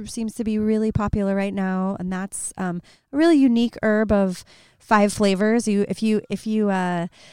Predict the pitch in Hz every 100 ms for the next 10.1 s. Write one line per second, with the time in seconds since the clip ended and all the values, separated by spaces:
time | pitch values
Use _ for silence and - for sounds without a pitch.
0 | - _ _ - - - 233 226 208 190
1 | 196 190 190 196 190 220 196 190 - 196
2 | 202 196 190 185 180 180 - 185 190 175
3 | 175 180 170 - 165 160 156 - 156 120
4 | 156 165 175 - 180 180 180 180 175 185
5 | 175 - 170 165 165 170 - 165 - 160
6 | 165 131 143 - 175 170 165 - - 175
7 | 151 - - 175 170 170 160 - 156 160
8 | 147 156 - 185 151 147 180 170 - 165
9 | 160 151 - 180 - 240 226 - - -
10 | 262